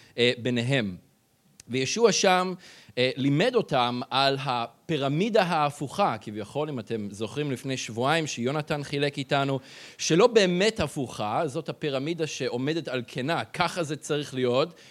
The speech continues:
כשהקודקוד נמצא למעלה, והגדול באמת הוא נמצא בתחתית, משרת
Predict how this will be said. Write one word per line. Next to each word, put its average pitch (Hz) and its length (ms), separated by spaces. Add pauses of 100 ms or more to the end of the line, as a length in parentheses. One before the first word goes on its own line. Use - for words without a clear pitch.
(100)
כשהקודקוד 147 760
נמצא 147 380
למעלה, 120 640 (260)
והגדול 123 720
באמת 165 580
הוא 190 120
נמצא 185 400
בתחתית, 170 640
משרת 170 560